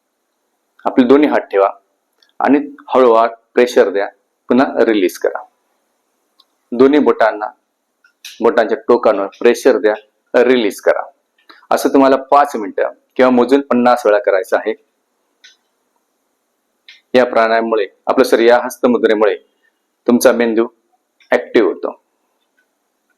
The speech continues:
पुढची मुद्रा आहे विद्यार्थी मित्रांनो, उत्तरा बोधी मुद्रा. याच्यामुळे कॉन्सन्ट्रेशन,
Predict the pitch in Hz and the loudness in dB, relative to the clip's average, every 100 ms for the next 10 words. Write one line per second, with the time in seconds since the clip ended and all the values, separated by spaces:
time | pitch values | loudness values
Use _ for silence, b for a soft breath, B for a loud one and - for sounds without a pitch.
0 | _ _ _ _ _ _ _ _ _ _ | _ _ _ _ _ _ _ _ _ _
1 | _ b b b b b b - 175 175 | _ b b b b b b -2 0 2
2 | 160 135 131 131 - 127 127 117 110 113 | 2 4 2 0 -6 -2 -2 -2 0 0
3 | 107 110 - 110 101 123 - b b - | -2 -4 0 0 0 -4 -6 b b 0
4 | 151 151 170 160 165 - 120 120 127 135 | 0 2 2 2 0 -6 -4 0 0 0
5 | 123 113 - 69 - _ 123 127 143 139 | -2 -2 -4 -4 -8 _ -2 2 2 2
6 | 143 - _ _ _ - 135 139 156 139 | 0 -4 _ _ _ -2 0 2 0 0
7 | 110 - | -2 -2